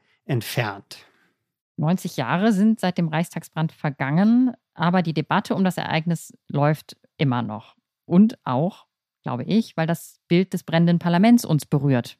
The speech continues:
Speaker 2: Darüber haben wir ganz am Anfang gesprochen. Vielleicht in der unmittelbaren Gegenwart sogar mehr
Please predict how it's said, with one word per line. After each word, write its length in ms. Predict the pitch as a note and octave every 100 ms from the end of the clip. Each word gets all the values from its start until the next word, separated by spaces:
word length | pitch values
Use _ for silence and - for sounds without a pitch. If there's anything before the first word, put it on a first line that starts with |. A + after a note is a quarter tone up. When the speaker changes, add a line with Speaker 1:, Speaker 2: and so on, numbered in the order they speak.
| -
Speaker 2:
Darüber 220 | C#3+ D#3
haben 100 | D#3
wir 80 | D#3
ganz 160 | E3
am 60 | F3+
Anfang 320 | E3+ F3+ C#3+
gesprochen. 500 | C3+ - C3 B2 B2 - _ _ _ _ _
Vielleicht 480 | E3+ C#3+ E3+ A3+ -
in 120 | G3+
der 380 | F#3 F#3 F#3 G3+
unmittelbaren 560 | F3+ F#3+ F3 E3 D#3
Gegenwart 460 | D3 E3+ F3 E3 D#3+
sogar 240 | E3 D#3
mehr 420 | D3 D3 D3+ G3